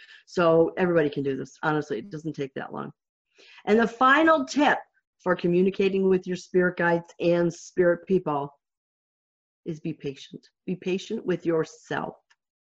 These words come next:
As I said earlier, everyone is clairsentient. Everyone can feel the world of spirit around them. And that honestly should be your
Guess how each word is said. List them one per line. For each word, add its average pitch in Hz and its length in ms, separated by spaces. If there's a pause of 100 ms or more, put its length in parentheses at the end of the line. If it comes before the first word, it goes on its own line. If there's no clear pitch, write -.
(1800)
As 208 160
I 254 80
said 220 260
earlier, 165 520
everyone 202 420
is 180 160
clairsentient. 143 720
Everyone 170 560
can 147 260 (240)
feel 180 360
the 170 120
world 147 320
of 147 100
spirit 135 460
around 135 340
them. 143 140 (460)
And 208 160
that 277 260
honestly 233 420
should 202 260
be 196 100
your 196 240